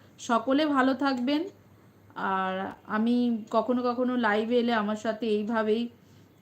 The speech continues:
অ্যাটাচমেন্ট হবেন, এইভাবেই আমার সাথে গল্প করবেন। আমার খুব ভালো লাগে গল্প করতে, মাঝে মাঝেই আমি আসি, সে যে কোনো টাইমেই চলে আসি, আহ, কিছু আমি আগে থেকে জানাই না। তো তবুও আপনারা এসে যে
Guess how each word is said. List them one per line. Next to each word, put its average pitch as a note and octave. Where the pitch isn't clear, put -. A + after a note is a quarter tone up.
অ্যাটাচমেন্ট G#3
হবেন, G#3+
এইভাবেই G3+
আমার F#3+
সাথে G3
গল্প F#3+
করবেন। A#3
আমার F#3
খুব G3+
ভালো G#3
লাগে A#3+
গল্প F#3+
করতে, A3+
মাঝে F3
মাঝেই G#3
আমি A3
আসি, A#3+
সে A#3+
যে A3+
কোনো C4+
টাইমেই A#3
চলে A#3
আসি, B3+
আহ, F3+
কিছু A3
আমি A#3+
আগে G#3+
থেকে A#3+
জানাই G3+
না। A#3
তো G#3
তবুও A#3+
আপনারা A#3+
এসে A#3
যে C4